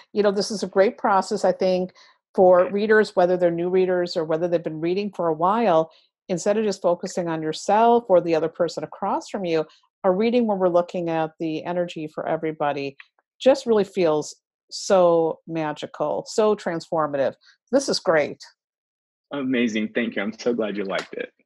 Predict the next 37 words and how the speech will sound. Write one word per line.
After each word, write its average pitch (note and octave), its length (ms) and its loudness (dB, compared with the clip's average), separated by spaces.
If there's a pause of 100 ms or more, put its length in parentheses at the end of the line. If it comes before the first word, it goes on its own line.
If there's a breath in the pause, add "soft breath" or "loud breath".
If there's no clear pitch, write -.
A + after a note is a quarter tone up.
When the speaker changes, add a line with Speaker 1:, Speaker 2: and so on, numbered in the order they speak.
(320 loud breath)
Speaker 1:
So, D#4 360 4
Mantis, D4+ 500 2
where C#4+ 340 4
can F4+ 220 -2
people C#4 400 0
find A3 360 0
you? F#3+ 60 4
Where A#3 240 6
can D4+ 200 0
they D#4 120 2
see B3 800 2 (340 soft breath)
you F#3+ 540 4
doing A3 380 4
these G3+ 320 0
readings? F#3 560 0
Where G3+ 180 4
can B3 160 0
they A3 340 4 (200)
soak A#3 280 2
up A#3+ 140 -2
your G#3 100 0
wisdom? F#3 520 -2 (840 loud breath)
Speaker 2:
<laughs> - 140 2 (580 loud breath)
So F3+ 220 4
my E3 160 6
main, D#3 300 2
pr-, E3+ 140 -2
uh, A#2+ 120 -2
most C#3+ 320 -2
of D3+ 60 -2
my C#3 100 -2
practice B2 440 -4
revolves A2 420 -2 (160)
around G#2+ 280 -6
this, - 460 -2
of, A#2 160 0 (160)
around G#2 220 -4